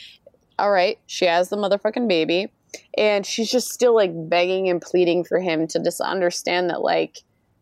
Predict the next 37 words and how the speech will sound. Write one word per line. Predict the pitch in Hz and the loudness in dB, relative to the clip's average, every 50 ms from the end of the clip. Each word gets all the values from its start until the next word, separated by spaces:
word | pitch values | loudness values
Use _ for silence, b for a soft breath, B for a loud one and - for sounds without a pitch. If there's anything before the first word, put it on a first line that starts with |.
| _ - | _ -4
this, | 170 170 165 190 190 196 - - - - - | -2 0 2 0 0 0 -2 -8 -14 -6 -4
this, | 185 196 - | -2 -2 -2
something's | - - - - - - 240 226 240 - 240 240 240 233 208 | -6 -14 -16 -12 -6 -4 -2 -2 -2 -2 0 0 2 0 0
wrong | 180 170 175 165 165 170 175 175 180 175 | 0 0 0 2 2 2 2 0 0 -2
here. | 175 175 170 165 170 175 185 190 185 | -2 -2 -2 0 0 2 2 0 0
Like, | 175 175 170 170 170 170 | 0 0 0 0 -2 -4
d-, | - - 185 185 - - - _ | -8 -12 -12 -12 -14 -18 -12 _
you | 190 196 214 220 | -2 0 2 4
need | 214 220 226 220 | 4 2 2 2
to | 233 - | 0 -2
ask | - 185 175 170 - | -2 -4 -4 -4 -4
them | - 170 165 170 165 | -4 -4 -4 -4 -4
to | - - | -4 -2
leave. | 165 208 226 208 175 202 170 - B B B B B _ | 0 0 0 2 0 -2 -4 -6 B B B B B _
But | - 180 196 | -2 -2 0
he | 220 | 0
doesn't, | 196 208 190 170 - - - - | 0 0 0 0 -2 -8 -12 -8
because | - 170 - 190 165 156 | -6 -4 -2 -2 -2 -2
he's | 180 180 175 | -2 -6 -6
still | - - - 196 185 | -6 -2 2 2 2
so | 180 - - - 170 175 | 2 0 0 2 2 4
obsessed | 190 185 180 - - 175 185 190 - - | 2 2 0 -4 -2 0 0 0 0 -2
with | 170 175 - | -2 -2 0
it. | 82 - - - - - | 0 -2 -2 -2 -6 -10
They're | 170 170 185 180 180 180 | -4 0 2 4 4 2
this | 175 180 175 175 175 - - | 2 -2 -2 -4 -6 -6 -4
in-, | - - 185 - - - _ _ _ - - | -4 -4 -4 -4 -8 -14 _ _ _ -6 -2
like, | - - 170 160 - - - - - | 0 0 0 -2 -4 -10 -14 -8 -8
n-, | 190 185 - - _ - | -8 -8 -8 -10 _ -8
um, | - - - - - - - - | -8 -8 -8 -10 -12 -14 -8 -4
like, | - 175 170 175 | -2 -2 0 2
worshipers. | 185 202 202 - 180 - - 147 147 - B B B B B B B _ | 0 0 0 0 -4 -4 -2 -2 -2 -4 B B B B B B B _
But, | - 247 254 | 0 0 2
like, | 269 277 247 226 - - - - | 2 2 0 0 -2 -8 -6 -4
I, | 120 - - - 214 | -4 -2 -2 -2 -4
I | |
think | 233 - 247 247 - | -4 -4 -6 -8 -8